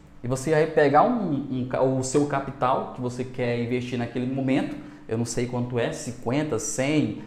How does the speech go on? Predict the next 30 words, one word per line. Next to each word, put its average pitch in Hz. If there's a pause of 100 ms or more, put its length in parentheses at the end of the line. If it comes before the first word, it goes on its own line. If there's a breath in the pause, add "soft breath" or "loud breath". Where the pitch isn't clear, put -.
mil, 110
dez 127
mil 131
reais, 123
você 165
quer 208
aplicar. - (180 loud breath)
E 113
você 123
vai 143
comprar 151
a, 135
aquela, 135
a 123
sua 175
grana, 170 (240 loud breath)
uma 156
quantidade 175
de 196
ações. 143 (340 loud breath)
E 277
vo-, 247
é 220
como 277
se 285
você 277
chegasse 247
no 262
supermercado, 254
não 185